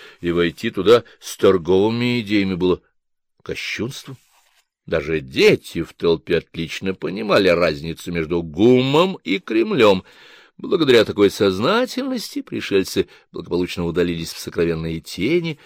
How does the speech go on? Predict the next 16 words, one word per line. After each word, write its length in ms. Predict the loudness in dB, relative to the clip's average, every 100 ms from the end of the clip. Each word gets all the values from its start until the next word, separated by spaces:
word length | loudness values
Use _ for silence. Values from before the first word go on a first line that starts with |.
| -20 _ _
и, 140 | -6 -6
шлёпая 580 | -4 0 0 4 2
босыми 340 | 2 0 -2 -4
ногами 360 | -2 0 -2
по 140 | -2 -4
брусчатке, 800 | -2 -4 -4 -2 0 0 -4 -16 -16 _ -4
поплелись 560 | -4 0 -2 -2 -4
к 80 | -4
розовеющей 800 | -4 0 0 2 0 -4 -10 -10 -18 _
под 140 | -2
рассветным 640 | 0 -2 -2 -4 -4 -6 -4
небом 300 | -4 -6 -8
реке. 440 | -12 -12 -12 -12 -16 _ _ _ _ _ _ _ _ _ _ _ _ _ _ _ _ _ _ _ _ 0
Очередь 880 | 2 2 2 0 0 -2 -6 -10 -14 _ _ _ _ _ _ _ _ _
тогда 260 | -12 -4 -2
мирно 580 | -2 -2 -2 -2 -4